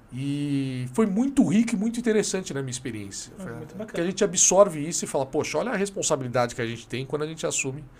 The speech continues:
Speaker 1: um cargo público."
Speaker 2: Não, assim, agora que você falou de Parelheiros, eu até lembrei de uma história.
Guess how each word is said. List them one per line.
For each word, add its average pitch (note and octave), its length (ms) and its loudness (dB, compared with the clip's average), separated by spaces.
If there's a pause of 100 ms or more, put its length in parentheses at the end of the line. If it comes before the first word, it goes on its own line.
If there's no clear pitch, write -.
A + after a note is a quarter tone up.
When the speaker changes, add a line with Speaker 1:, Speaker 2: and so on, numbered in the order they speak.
(180)
Speaker 1:
um C#3 60 -8
cargo C3+ 320 8
público." A#2 460 -8 (240)
Speaker 2:
Não, G#3+ 80 -4
assim, G#3 160 -6
agora G3 180 2
que A3 60 -8
você G#3+ 60 -8
falou G#3 120 0
de G#3 60 -8
Parelheiros, F#3+ 440 -2
eu G3 60 -4
até G3+ 140 -4
lembrei G3 240 -4
de F#3+ 80 -8
uma F#3 120 -6
história. F3 480 -6